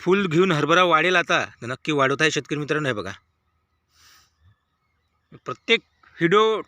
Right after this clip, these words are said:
टाकत आहे शेतकरी मित्रांनो. असा आपल्याला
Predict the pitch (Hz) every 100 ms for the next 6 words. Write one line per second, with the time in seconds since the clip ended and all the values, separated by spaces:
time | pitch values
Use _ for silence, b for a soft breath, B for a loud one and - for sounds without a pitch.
0 | _ 147 147 175 185 170 185 180 165 160
1 | 185 220 _ _ _ b b b b b
2 | _ 143 165 220 196 180 185 190